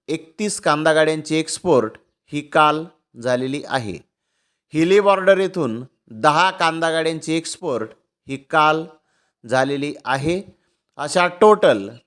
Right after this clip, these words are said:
तिन्ही ठिकाणाहून मिळून चौऱ्याहत्तर कांदा गाड्यांची एक्सपोर्ट ही काल भारतामधून बांगलादेशमध्ये कांद्याची झालेली आहे. मित्रांनो, बाजारभाव काल जर पाहिले, तर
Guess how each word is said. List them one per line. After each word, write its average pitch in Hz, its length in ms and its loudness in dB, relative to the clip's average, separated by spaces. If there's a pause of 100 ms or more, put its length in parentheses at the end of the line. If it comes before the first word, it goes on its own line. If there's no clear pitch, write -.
(260)
तिन्ही 202 240 0
ठिकाणाहून 185 600 2
मिळून 156 380 0 (580)
चौऱ्याहत्तर 180 680 2
कांदा 160 400 0
गाड्यांची 160 460 -2
एक्सपोर्ट 151 640 2 (220)
ही 127 140 -4 (160)
काल 131 360 0 (500)
भारतामधून 156 760 0
बांगलादेशमध्ये 143 920 0 (280)
कांद्याची 139 600 -4
झालेली 123 520 -2 (500)
आहे. - 460 -8 (520)
मित्रांनो, 196 320 2
बाजारभाव 196 720 2 (440)
काल 151 360 -4 (460)
जर 139 280 -4
पाहिले, 170 560 0 (440)
तर 156 220 0